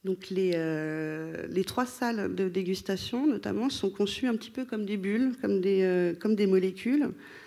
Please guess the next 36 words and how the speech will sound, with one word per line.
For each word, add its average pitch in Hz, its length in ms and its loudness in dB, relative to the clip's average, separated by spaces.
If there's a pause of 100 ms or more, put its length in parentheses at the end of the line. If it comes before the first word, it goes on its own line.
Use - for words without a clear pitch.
(540)
Euh, 156 680 -4 (600)
et 214 100 2
pourtant, 262 720 0
euh, 180 1300 -2
la 190 140 -2
façon 254 560 -2 (200)
dont 202 220 -2
on, 202 120 -8
enfin, - 160 -6
les, 190 260 0
les, 185 380 0 (480)
la 208 140 0
pluralité 240 520 2
des 208 200 0
utilisations 208 500 -2
du 196 160 0
verre 247 260 0
fait 247 220 -2
que 233 140 -2
ce 208 180 -4
sont 202 160 -2
trois 254 280 -2
espaces, 226 600 -8 (680)
ça, 95 60 -16 (500)
trois, - 220 -18
trois - 160 -4
bulles 175 120 -2
vitrées, 247 400 -2
hein, 220 140 -4 (320)
mais 196 80 -4
ce 208 120 -4
sont 202 140 0
trois 240 280 -2
espaces 247 420 -4
qui 208 100 -10
sont 220 300 -6